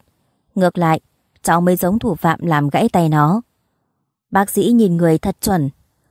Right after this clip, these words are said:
Khả Y Y khô khan đáp lời. Nhờ phúc của cô, tay của Trương Thẩm Hàn cần được nghỉ dưỡng một tuần. Trên đường đưa cô về ký túc xá, Khả Y Y vỗ ngực nói, "Cậu yên tâm,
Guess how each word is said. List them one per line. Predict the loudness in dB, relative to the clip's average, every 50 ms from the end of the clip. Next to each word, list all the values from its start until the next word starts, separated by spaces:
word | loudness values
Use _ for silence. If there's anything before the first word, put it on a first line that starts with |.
| _ _ _ _ _
Khả | _ -2 0 0
Y | 0 0
Y | 0 0 0 0 0
khô | 0 0 0 0
khan | 0 0 -2 0 0 0 0
đáp | -2 -2 0
lời. | 0 2 2 2 0 -2 -4 _ _ _ _ _ _ _ _ _ _ _ _ _ _ _
Nhờ | 0 0 0 2
phúc | 0 -2 -4 0
của | 2 2 2
cô, | 2 2 2 2 2 2 -2 -6 _ _ _ _ _ _ _ _
tay | 0 0 2
của | 2 2 2
Trương | 2 0 -2 -2
Thẩm | 0 0 0 0
Hàn | 0 0 0 0 0 0
cần | 0 0 0 2
được | 0 0 0 0
nghỉ | 0 0 0
dưỡng | 0 -2 -2 -2 0 2 2
một | 2 2 0 0
tuần. | 0 0 2 2 0 -2 -4 _ _ _ _ _ _ _ _ _ _ _ _ _ _ _
Trên | -2 -2 0 2
đường | 2 2 2 2
đưa | 2 0 0
cô | 2 0 0
về | 2 2 0 0
ký | 2 0 -2 0
túc | 0 -2 -4 -2
xá, | -2 -2 0 0 0 -2 -4 -8 _ _ _ _ _ _
Khả | _ -4 -2 0
Y | 0 -2
Y | 0 2 2 2 2
vỗ | 2 0 0 2
ngực | 2 0 -2 -2 0
nói, | 0 0 2 0 0 -2 -6 -8 _ _ _ _ _ _ _ _ _ 0
"Cậu | 0 2
yên | 4 4 2 2 2
tâm, | 2 2 2 0